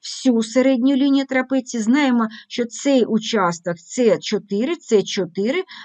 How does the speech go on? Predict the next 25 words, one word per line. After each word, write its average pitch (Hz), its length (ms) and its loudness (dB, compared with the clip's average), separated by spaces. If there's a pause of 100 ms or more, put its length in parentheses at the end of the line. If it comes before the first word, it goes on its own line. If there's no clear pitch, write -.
(120)
тоді 214 460 2 (300)
Н 208 380 6 (140)
М 349 260 0
ми 220 120 4
можемо 214 440 0
знайти 175 360 -4
четверте, 175 800 -4 (520)
Н 180 680 4 (300)
М 240 320 2 (440)
ми 226 140 4
можемо 196 480 4
знайти 175 480 -4 (100)
як 185 380 0 (580)
від 185 400 2 (100)
Є 226 540 2
Ф, 175 300 -2 (100)
віднімемо 233 680 2
суму 294 460 -2
довжин 196 440 -2
середніх 196 560 -4
ліній 254 260 0
трикутника 175 720 -8
Є 180 460 -2 (160)
М, 190 340 -4 (680)
додати 202 840 0